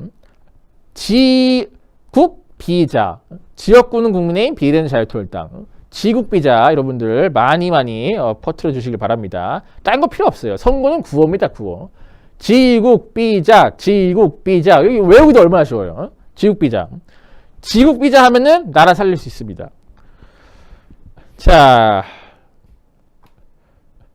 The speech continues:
그러면은, 어, 예.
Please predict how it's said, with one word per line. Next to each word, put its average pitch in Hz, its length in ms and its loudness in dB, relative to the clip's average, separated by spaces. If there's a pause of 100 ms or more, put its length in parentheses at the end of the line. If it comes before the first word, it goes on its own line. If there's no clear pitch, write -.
(120)
그러면은, 175 840 0
어, 117 520 -4 (1200)
예. 117 220 -16